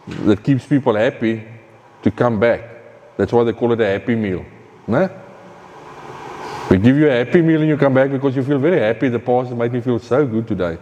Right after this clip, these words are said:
He didn't talk about sin. He just said, "I'm so good. I'm such a good person. I must just believe, claim it and frame it," and all that stuff that we teach.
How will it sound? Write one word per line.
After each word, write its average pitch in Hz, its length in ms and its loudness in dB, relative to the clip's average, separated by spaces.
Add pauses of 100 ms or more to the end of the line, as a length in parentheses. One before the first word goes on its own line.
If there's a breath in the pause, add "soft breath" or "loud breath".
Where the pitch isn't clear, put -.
(360 loud breath)
He 90 80 2
didn't 120 260 2
talk 131 200 0
about 113 240 -2
sin. 143 440 -2 (320 loud breath)
He 92 80 0
just 120 200 -2
said, 127 140 2
"I'm 107 200 0
so 117 220 0
good. 101 380 0
I'm 95 160 -4
such - 240 -4
a 113 60 0
good 101 240 -2
person. 104 520 0 (760 loud breath)
I 95 80 4
must 101 180 4
just - 540 0
believe, 101 540 2 (480)
claim 107 360 2
it 110 160 -2
and 104 140 2
frame 101 380 0
it," 107 180 -4
and 90 140 2
all 107 220 2
that 101 160 -4
stuff 104 260 -2
that 98 120 0
we 95 120 0
teach. 95 260 2